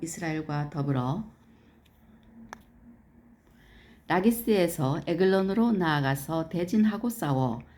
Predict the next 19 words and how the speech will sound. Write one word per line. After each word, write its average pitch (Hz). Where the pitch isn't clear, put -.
그 -
날에 139
그 165
성읍을 156
취하고 151
칼날로 247
그것을 151
쳐서 131
그 156
중에 143
있는 139
모든 185
사람을 185
당일에 135
진멸하여 190
바쳤으니, 139
라기스에 151
행한 151
것과 180